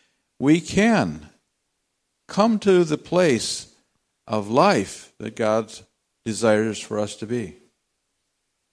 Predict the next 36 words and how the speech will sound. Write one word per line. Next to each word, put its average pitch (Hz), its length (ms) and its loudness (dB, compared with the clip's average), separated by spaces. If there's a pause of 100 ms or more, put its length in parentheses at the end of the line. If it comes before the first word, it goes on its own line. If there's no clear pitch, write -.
(500)
That 110 100 4
doesn't 107 260 0
mean 127 220 2
we 110 80 2
all 113 160 6
become 120 360 -2
Billy 123 240 0
Grahams, 147 680 -6 (760)
but 113 120 -4
that 135 200 2
becomes, 131 540 -4 (240)
because 131 220 -2
God 139 220 6
has 139 140 -2
given 131 300 0
all 156 380 0
of 175 100 -4
us 143 240 -6
a 113 120 -10
certain 151 460 -8
amounts 127 560 -4
of, 104 300 -8
uh, 95 180 -2
of 113 280 -2
talents. 160 460 0
He's 107 120 -8
given 127 180 -2
us 113 80 -6
different 156 240 -4
amount 120 300 2
of 110 100 -10
talents, 160 560 -6
different 139 260 -6
amount 143 200 -2
of 135 80 -4
abilities. 131 640 -4